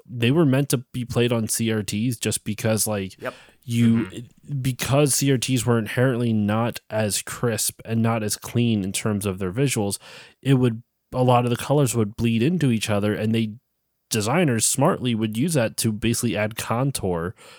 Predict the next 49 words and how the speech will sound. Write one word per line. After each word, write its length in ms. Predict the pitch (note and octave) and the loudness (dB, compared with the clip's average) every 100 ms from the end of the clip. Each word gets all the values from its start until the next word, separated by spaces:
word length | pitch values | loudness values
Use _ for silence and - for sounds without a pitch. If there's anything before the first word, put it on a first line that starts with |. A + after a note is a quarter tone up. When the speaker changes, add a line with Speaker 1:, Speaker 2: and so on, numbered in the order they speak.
| _ | _
Speaker 1:
to, 560 | - A#2 A2 G#2 G#2 F2+ | -2 2 4 4 0 -2
like, 240 | A2 G#2 | -4 -6
characters. 420 | G2+ D#3+ D#3 G#2 - | -2 -2 0 -2 0
So, 120 | A2+ | 2
like, 180 | A2 G#2+ | 2 0
some 220 | D3 E3 | 0 0
characters, 500 | D3 C3 - A#2+ A2 - - - | 0 -2 0 -2 -2 -10 -14 -2
like, 140 | A2 | -2
uh, 100 | G#2+ G#2 - | -2 -8 -10
especially 400 | A2+ - C3+ - | -8 0 2 2
when 140 | A2+ A2 | 0 0
you 60 | |
get 120 | A2 | -2
to 80 | - | -2
the 80 | F#2+ | -2
sixteen-bit 640 | F#2 B2 - - A#2 G2+ | -2 -4 -4 -2 0 0
era 220 | F2+ G2+ F#2+ | 0 -2 -2
where 100 | G2 | -2
there's 160 | F#2+ | -2
a 60 | G#2 | 0
lot 200 | G2+ G#2 | 0 0
of 60 | |
definition 600 | G2 G2+ - F#2+ B2 - G#2 | 0 -2 -2 -4 -4 -2 -4
on 160 | F#2 | -4
them, 220 | F#2 F2+ - - - - - | -4 -6 -10 -18 -20 -20 4
they 120 | A#2 | 6
look 300 | A#2 D#3+ D3+ | 6 4 4
a 40 | |
lot 320 | G#2+ G#2+ A2+ B2+ | 0 2 2 2
more 180 | C#3 | 2
detailed 480 | A#2 A2+ C#3 B2+ A2+ | 2 0 -2 0 0
on 160 | G#2 G#2+ | 0 0
the 100 | G2+ | 0
C 220 | - A2+ | 0 0
R 120 | G#2 | 0
T 220 | F#2+ C#3 | -2 -4
version 460 | E3+ A#2+ G#2+ G#2 G2+ | -2 0 0 -2 -4
because 720 | G#2 G#2 - - D3+ B2+ A2 | -6 -8 -4 2 2 2 -2
the 120 | G#2+ G#2+ | -2 -4
colors 520 | - C#3 C3+ A#2 F#2+ | 0 0 2 0 -2
blend 420 | - G2+ A2+ A#2 | -6 -4 -2 -2
together 440 | G#2+ G2+ A2 G#2 | -4 -2 -2 -2
and 100 | F#2+ | -4
they 100 | F#2 | -4
look 240 | F#2 G#2+ - | -2 -2 -2
a 40 | |
little 220 | G2 G#2 | -2 -2
bit 180 | G2+ E2+ | -2 -6
nicer 460 | G2 A2+ - F2 | -4 -4 -2 -6